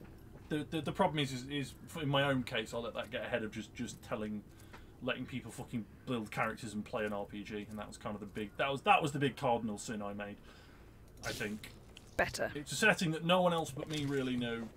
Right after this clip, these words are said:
Speaker 1: Um, I was really fucking hot on the idea of telling a story there, but my players had no fucking clue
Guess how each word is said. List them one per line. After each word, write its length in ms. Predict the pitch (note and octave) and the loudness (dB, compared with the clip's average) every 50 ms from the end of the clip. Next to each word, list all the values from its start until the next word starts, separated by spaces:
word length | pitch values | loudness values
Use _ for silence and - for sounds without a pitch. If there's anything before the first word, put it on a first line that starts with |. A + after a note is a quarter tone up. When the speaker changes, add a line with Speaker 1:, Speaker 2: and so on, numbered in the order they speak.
| - - - - - - - | -16 -20 -20 -20 -18 -8 -6
Speaker 1:
Um, 600 | A2+ A2+ A2+ A2+ A2+ A2+ A2 A2 A2 A2 A2 A2+ - - - - - - - - - - - - - | -4 -2 -2 -2 -2 -2 -2 -2 -2 -2 -4 -6 -8 -12 -16 -20 -20 -20 -20 -18 -18 -18 -12 -4 -2
I 80 | B2+ | 0
was 120 | B2+ A#2+ A2 | 0 0 0
really 340 | A2+ A#2+ C3+ C3+ B2+ B2+ | 0 2 4 4 4 2
fucking 320 | A#2 - C#3 C3+ - A#2+ A2+ | 0 0 -2 -2 -2 -4 -2
hot 240 | - - B2 A#2+ - | 2 2 2 2 2
on 80 | A#2+ | 0
the 100 | A#2+ A#2+ | -2 0
idea 220 | A#2 A2+ A2 A#2 A2+ | 0 -2 -2 0 0
of 120 | A2 C3 | 0 0
telling 200 | B2+ A2+ G#2+ A2 | 0 0 -2 -2
a 40 | G#2+ | -4
story 360 | - - B2+ A2+ A2 G#2+ G#2+ | -4 -4 -2 -2 0 0 0
there, 260 | G#2+ G#2+ G#2+ G#2+ G#2 - - - - - - - - - - - - - | 0 0 -2 -2 -4 -6 -10 -16 -16 -16 -16 -16 -14 -16 -16 -16 -6 2
but 200 | - C3+ B2 - - - - | 4 4 4 4 0 -2 0
my 120 | C#3 C3 | 2 2
players 460 | B2+ - - C#3+ C3 B2+ B2 A#2+ A#2 | 2 2 4 6 6 6 6 4 2
had 340 | - - B2+ B2 A#2+ A#2 A2 | 2 4 4 4 4 4 2
no 280 | A#2 A#2+ A#2+ B2 B2 B2 | 0 2 4 4 4 4
fucking 420 | - - C3 B2 - A#2 A2 A2+ | 2 0 -2 -2 -2 -2 -4 -2
clue 400 | G#2+ - - A#2 A2 A2 A2 A2 | -4 -4 -2 0 0 0 0 0